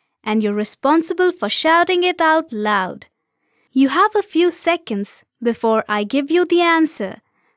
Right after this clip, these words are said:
So, Shubh Labh, which means good luck in Hindi. My name is Manasi. मेरा नाम मानसी है।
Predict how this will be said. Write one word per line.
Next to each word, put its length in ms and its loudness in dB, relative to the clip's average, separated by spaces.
So, 520 0
Shubh 300 2
Labh, 560 4
which 240 -4
means 380 0
good 180 0
luck 560 2
in 200 2
Hindi. 560 2
My 240 4
name 320 6
is 200 2
Manasi. 640 4
मेरा 360 6
नाम 500 4
मानसी 540 4
है। 420 0